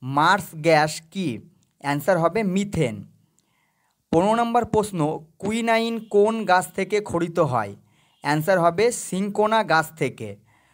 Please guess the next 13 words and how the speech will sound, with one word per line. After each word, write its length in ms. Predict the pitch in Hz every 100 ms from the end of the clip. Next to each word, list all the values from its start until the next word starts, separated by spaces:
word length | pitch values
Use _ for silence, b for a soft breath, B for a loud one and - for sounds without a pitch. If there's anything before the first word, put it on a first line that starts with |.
| _ -
ষোলো 260 | - 185
নম্বর, 480 | 214 214 190 143 147
মানব 460 | 143 147 170 208 196
দেহের 520 | 170 196 208 214 208
ক্রেনিয়াল 540 | 185 185 190 202 208 196
নার্ভের 400 | 160 156 165 190
সংখ্যা 480 | - 156 156 170 175
কত 420 | 143 131 117 104 b b b b b -
জোড়া? 400 | 127 165 110 98 _ _ _ -
অ্যান্সার 360 | 135 139 180
হবে 320 | 151 156 202 269
বারো 340 | 131 135 135
জোড়া। 320 | 117 104 98